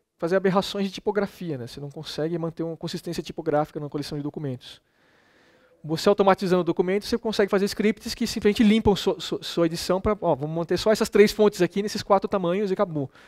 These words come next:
Né? Então dá pra fazer uma porção de coisa. Você pode integrar documentos vindo de várias fontes de dados. Ah,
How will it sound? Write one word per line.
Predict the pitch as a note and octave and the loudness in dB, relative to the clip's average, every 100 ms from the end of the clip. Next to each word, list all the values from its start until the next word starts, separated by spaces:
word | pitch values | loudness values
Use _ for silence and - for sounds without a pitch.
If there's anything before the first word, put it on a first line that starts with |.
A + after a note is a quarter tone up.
| - - - _ | -20 -20 -20 _
Né? | - D#3 | -8 -6
Então | D3 E3+ | -4 -2
dá | F#3+ | -2
pra | F#3 | -2
fazer | G3 F3+ | -2 0
uma | F#3 | 0
porção | F3+ F#3+ | -2 -8
de | F#3+ | -2
coisa. | F3 D3 | 0 0
Você | D3+ | 0
pode | - F3+ | 4 6
integrar | F3 F#3 E3+ F3+ | 4 2 6 6
documentos | D3+ D3+ D3+ D3 C3+ - _ | 4 -2 -6 -6 -12 -16 _
vindo | D3+ D3+ | -8 -4
de | |
várias | C#3 D#3 F3 | 0 0 0
fontes | D#3+ D3 | -6 -8
de | A#3+ | -4
dados. | F#3 F3 C#3+ - _ _ _ _ _ _ | 0 0 -4 -16 _ _ _ _ _ _
Ah, | - C#3 C#3 C3+ C3+ C3 | -6 -4 -2 -2 -2 -2